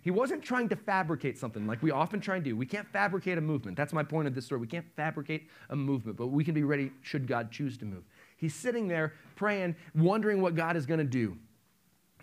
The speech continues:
Flip forward a year. Flip forward to about a month,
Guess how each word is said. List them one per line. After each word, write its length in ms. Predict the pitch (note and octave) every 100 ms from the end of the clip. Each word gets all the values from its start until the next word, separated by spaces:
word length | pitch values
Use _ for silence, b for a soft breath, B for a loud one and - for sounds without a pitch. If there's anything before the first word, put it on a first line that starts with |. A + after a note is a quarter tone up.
| - _ _ _ _ b b b _
Flip 180 | - F#3+
forward 340 | - F3 E3+ D3
a 20 |
year. 300 | B2 F#2 - - -
Flip 180 | F#3
forward 260 | F3+ F#3 E3
to 100 | E3+
about 220 | D3 D3
a 20 | C#3+
month, 420 | C#3 D3 D3